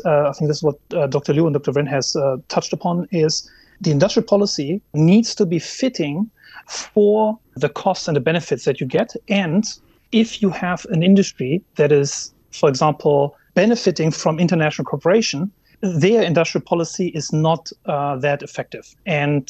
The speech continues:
typically what you would expect, so from an economist perspective, you would expect the technological leader, which is the United States, at the frontier of research and development, to basically do a comparative advantage recycling. So let's say they're number one,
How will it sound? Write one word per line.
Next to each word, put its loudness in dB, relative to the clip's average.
typically 2
what 0
you 0
would 0
expect, -4
so 0
from 0
an -2
economist -4
perspective, -4
you 4
would 2
expect -2
the 2
technological 0
leader, 2
which -2
is -12
the -6
United 0
States, -2
at -6
the -8
frontier 0
of -2
research -2
and 0
development, 0
to 2
basically 2
do 2
a 2
comparative 0
advantage -2
recycling. -2
So 2
let's 0
say 2
they're 2
number 4
one, 0